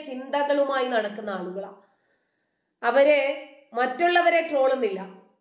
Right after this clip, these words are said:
മറിച്ച് അവരവരെ തന്നെയാണ് ട്രോളുന്നത്. മറ്റുള്ളവർ അവരെ കളിയാക്കുന്നതും പരിഹസിക്കുന്നതും ഒക്കെ ഒരു പോസിറ്റീവ് സെൻസ് ആയിട്ട് മാത്രമേ അവരെടുക്കുന്നുമുള്ളൂ.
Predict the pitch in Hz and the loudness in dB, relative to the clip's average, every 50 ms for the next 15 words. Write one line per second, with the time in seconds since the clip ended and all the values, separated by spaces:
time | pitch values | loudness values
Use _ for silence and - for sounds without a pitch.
0 | _ _ _ 214 220 233 254 277 269 - 302 247 247 277 277 254 226 220 220 247 | _ _ _ -8 -6 -4 -4 -4 -2 -2 0 0 2 2 4 4 2 2 2 2
1 | 247 277 277 277 277 285 277 277 277 269 262 240 226 226 226 220 214 202 185 185 | 4 4 4 4 2 -6 -4 -2 0 2 2 0 0 -2 -4 -8 -10 -8 -8 -6
2 | 185 190 208 214 - - - - _ _ _ _ _ _ _ _ _ _ - 262 | -8 -8 -10 -12 -14 -16 -18 -20 _ _ _ _ _ _ _ _ _ _ -4 -2
3 | 285 - - 359 359 359 349 339 339 349 339 339 - 285 269 269 294 302 311 320 | -2 -2 -2 -2 0 2 2 4 4 2 2 0 -2 -2 -2 2 2 4 4 2
4 | 311 311 302 285 254 262 269 294 302 302 302 302 302 285 285 285 277 285 285 - | 2 0 -2 -2 -2 -2 0 2 2 2 2 0 -4 -2 -2 0 0 0 0 0
5 | 262 233 233 247 240 277 262 - 294 - - 254 254 247 247 233 214 190 185 285 | -2 -2 -2 -2 -4 -4 -4 -6 -10 -12 -10 -8 -6 -6 -4 -6 -6 -8 0 2
6 | 277 254 226 190 190 - - - - - _ _ - 269 294 320 302 - - 294 | 2 2 2 0 -4 -10 -16 -20 -20 -20 _ _ 2 2 2 2 0 -4 -2 2
7 | 285 294 302 320 302 - 339 330 339 339 339 330 339 339 339 330 285 277 269 - | 4 4 4 2 0 -4 -8 -6 -4 -4 -2 -2 -2 -4 0 0 -2 -2 -2 -4
8 | - 294 269 269 269 262 - 285 269 247 240 233 233 240 240 254 254 247 247 240 | -2 0 0 2 0 0 -2 -4 -4 -2 -2 -2 -2 -4 -4 -4 -4 0 0 2
9 | 240 226 214 214 214 208 202 190 185 208 208 208 240 233 226 220 196 180 180 175 | 2 2 2 0 0 -2 -2 -2 -2 -4 -6 -6 -10 -10 -8 -10 -10 -10 -12 -12
10 | 185 185 185 185 | -14 -14 -16 -18